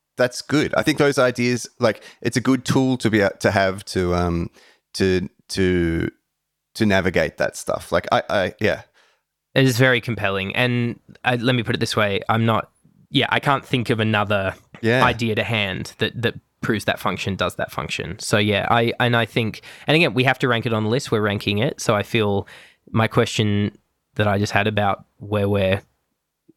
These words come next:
Speaker 2: you know, putting it correctly on the list to make its correct ranking, I mean, that is what's about to happen. So
Speaker 1: Mm. Okay, let's do it.
Speaker 2: Yeah, let's do it. You, we ready?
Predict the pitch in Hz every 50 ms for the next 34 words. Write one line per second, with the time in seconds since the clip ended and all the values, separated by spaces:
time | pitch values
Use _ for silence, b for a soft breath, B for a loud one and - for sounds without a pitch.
0 | - 110 - - - 120 113 101 95 - - 131 117 107 104 95 - - 117 98
1 | 101 - 110 104 104 104 98 95 98 104 104 - - - - 110 98 95 - -
2 | - - - - 110 95 92 - 104 98 98 110 - - 113 113 107 104 104 113
3 | 117 113 110 - - 123 123 - - - 127 120 117 - - 104 143 156 - -
4 | - - - - - 123 113 104 107 101 101 95 98 B B B B B 104 107
5 | 95 87 82 82 - - 92 - - - _ _ _ _ _ _ _ - 131 143
6 | 147 120 92 104 117 110 - - 131 123 101 104 117 117 113 117 - 113 117 117
7 | 113 113 113 123 160 233